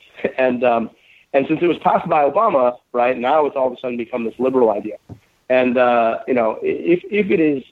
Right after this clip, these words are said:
if it, if it is, um, unraveled, it will hurt many, many people. It will hurt, um, uh, a number of hospitals, but it will benefit other corporations that have, you know, invested in, uh, in seeing its demise.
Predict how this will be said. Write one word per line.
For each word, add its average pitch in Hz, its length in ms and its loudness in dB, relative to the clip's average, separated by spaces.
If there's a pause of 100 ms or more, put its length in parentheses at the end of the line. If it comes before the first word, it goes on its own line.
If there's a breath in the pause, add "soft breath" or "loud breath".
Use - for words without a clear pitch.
if 180 140 2
it, 180 260 -4
if 165 160 -2
it 156 100 0
is, 131 320 2 (240)
um, 113 460 2
unraveled, 117 800 0 (640)
it 156 120 2
will 156 380 2 (100)
hurt 147 320 2 (140)
many, 135 300 0
many 127 260 0
people. 120 420 -6 (220)
It 127 80 0
will 123 220 2
hurt, 147 360 2 (460)
um, 117 460 2 (120)
uh, 110 360 2
a 120 60 0
number 156 340 2
of 123 80 -4
hospitals, 107 640 -2 (340)
but 120 100 -2
it 123 60 -2
will 120 120 -2
benefit 131 440 0
other 120 180 2
corporations 123 680 0
that 113 180 -2
have, 113 220 -2 (440)
you 123 60 0
know, 135 100 4
invested 135 560 0
in, 127 280 0
uh, 127 340 2
in 127 200 -4
seeing 139 200 2
its 135 140 -2
demise. 156 320 2